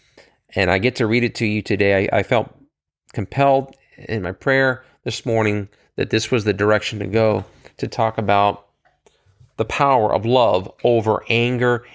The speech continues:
and cursing. That this was a problem for me, and I know there's many out there. Anger is a real problem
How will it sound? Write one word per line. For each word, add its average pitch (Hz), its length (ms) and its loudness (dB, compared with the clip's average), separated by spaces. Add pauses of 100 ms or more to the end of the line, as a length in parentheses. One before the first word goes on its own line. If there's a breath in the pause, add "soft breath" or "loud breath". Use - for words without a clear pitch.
(100)
and 104 240 -4
cursing. 110 680 -4 (1600)
That 104 360 0 (840)
this 127 300 0
was 127 80 2
a 120 60 0
problem 113 320 2
for 101 120 -4
me, 117 400 -2 (1040)
and 107 120 -4
I 104 80 0
know 110 120 0
there's 107 180 0
many 117 260 0
out 113 180 -2
there. 113 340 0 (420 soft breath)
Anger 123 640 0
is 110 220 -2
a 104 80 2
real 117 380 0
problem 107 640 -2